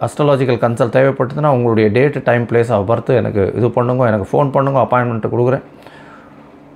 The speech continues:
உங்களுக்கு உண்டான date, time, birth, place of birth இது எல்லாத்தையும் வந்து பார்த்துட்டு, டைம் கரெக்ஷன்ஸ் இருக்கான்னு பார்த்துட்டு, சந்தி இருக்கான்னு பார்த்துட்டு, அதற்கு ஏத்தாற மாதிரி உங்களுடைய தசாபுக்தி, அந்தரம், சூக்ஷ்மம் எப்படி இருக்குன்றதையும் பார்த்து,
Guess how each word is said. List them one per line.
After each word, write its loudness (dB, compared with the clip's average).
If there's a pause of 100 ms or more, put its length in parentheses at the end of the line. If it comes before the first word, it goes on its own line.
(160)
உங்களுக்கு 4
உண்டான 2
date, 2
time, 0
birth, -2
place 0
of 2
birth -4
இது 2
எல்லாத்தையும் 0
வந்து 2 (120)
பார்த்துட்டு, 2
டைம் 2
கரெக்ஷன்ஸ் -2
இருக்கான்னு 0
பார்த்துட்டு, 0
சந்தி 2
இருக்கான்னு 0
பார்த்துட்டு, 0
அதற்கு 0
ஏத்தாற 0
மாதிரி -2 (720)
உங்களுடைய 4
தசாபுக்தி, 0
அந்தரம், 0
சூக்ஷ்மம் -2
எப்படி 0
இருக்குன்றதையும் -2
பார்த்து, -2